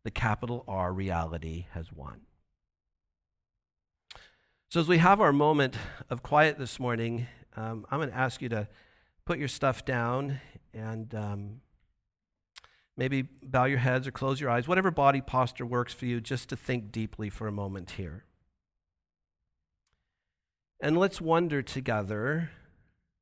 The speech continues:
this morning, can you see your life as you're presently experiencing it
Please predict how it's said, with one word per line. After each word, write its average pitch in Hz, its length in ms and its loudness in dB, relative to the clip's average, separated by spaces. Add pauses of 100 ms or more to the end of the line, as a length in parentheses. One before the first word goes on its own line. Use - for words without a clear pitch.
(1080)
this - 220 -4
morning, 135 600 0 (2250)
can 151 160 -2
you 240 120 -2
see - 200 -4
your 170 200 0
life 110 680 -4 (1700)
as 113 140 -4
you're 123 80 -4
presently 175 600 0
experiencing 107 720 -6
it - 120 -20